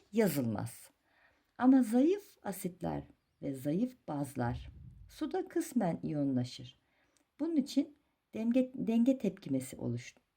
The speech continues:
oluşturduğundan iyonlaşma denge bağıntıları tabii ki yazılır. Tek protonlu zayıf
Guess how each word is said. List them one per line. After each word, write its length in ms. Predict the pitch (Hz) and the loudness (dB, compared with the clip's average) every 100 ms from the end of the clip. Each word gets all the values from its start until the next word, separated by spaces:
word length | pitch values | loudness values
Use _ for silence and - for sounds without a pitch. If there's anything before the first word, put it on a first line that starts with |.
| - | -14
oluşturduğundan 880 | 127 123 - 127 123 135 214 302 - _ _ | -12 -12 -10 -8 -4 -2 -2 -4 -8 _ _
iyonlaşma 680 | - 226 220 220 214 - 262 | -10 -6 -4 -4 -4 -2 -2
denge 360 | 220 220 220 180 | -2 -2 -2 -2
bağıntıları 520 | 151 131 139 - - _ _ | -2 -4 -6 -10 -10 _ _
tabii 280 | 277 170 127 | -8 -6 -6
ki 140 | - | 0
yazılır. 560 | 269 165 117 117 - - _ _ _ _ _ _ _ _ _ _ _ _ _ _ _ _ _ _ _ _ _ _ _ _ _ | 2 2 0 -6 -10 -14 _ _ _ _ _ _ _ _ _ _ _ _ _ _ _ _ _ _ _ _ _ _ _ _ _
Tek 280 | 440 415 | -12 -10
protonlu 520 | - 214 180 175 196 254 | -2 -2 2 2 6 4
zayıf 360 | 220 208 254 | 4 4 2